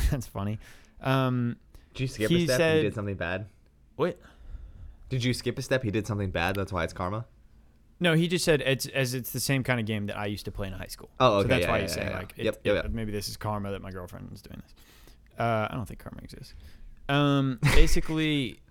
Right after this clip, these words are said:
Speaker 1: he's just saying it's weird. He w-, he can't imagine wanting to see his friend's boobs or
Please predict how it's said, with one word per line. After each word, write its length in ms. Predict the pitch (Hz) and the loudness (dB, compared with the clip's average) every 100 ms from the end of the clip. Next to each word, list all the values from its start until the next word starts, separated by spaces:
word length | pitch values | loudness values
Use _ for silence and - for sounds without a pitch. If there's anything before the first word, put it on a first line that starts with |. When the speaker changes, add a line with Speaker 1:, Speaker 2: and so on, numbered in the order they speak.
| - | -6
Speaker 1:
he's 220 | 139 160 | -2 -2
just 140 | 185 - | -2 0
saying 240 | 180 160 | 2 0
it's 120 | 120 | -2
weird. 420 | 107 123 120 117 | 0 2 2 0
He 160 | 110 147 | 0 2
w-, 200 | 147 151 | 4 2
he 140 | - 160 | 0 -4
can't 300 | - 160 131 | 0 -2 0
imagine 380 | 127 123 117 117 | 2 2 2 0
wanting 220 | 113 110 | 0 -2
to 60 | |
see 240 | 104 - 113 | -4 -4 -4
his 120 | 104 | -4
friend's 300 | - 101 - - - - | 0 4 4 2 -2 0
boobs 520 | 147 147 143 135 - - | 2 2 0 -4 -8 -2
or 480 | 113 107 104 104 | 0 2 0 -2